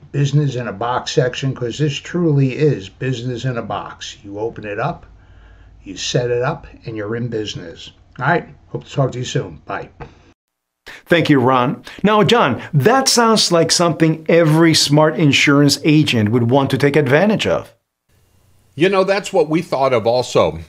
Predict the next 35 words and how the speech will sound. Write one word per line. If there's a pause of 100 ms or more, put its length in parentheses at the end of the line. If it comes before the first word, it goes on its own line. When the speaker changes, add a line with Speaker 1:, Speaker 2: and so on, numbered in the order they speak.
(100)
Speaker 3:
With
so
many
different
carriers
and
agents
wanting
to,
uh,
go
virtual
in
today's
society,
it
became
really, (460)
uh,
a
no-brainer, (140)
honestly. (380)
The
fact
that
agents
can
generate
income
without
any
involvement
with
their
prospects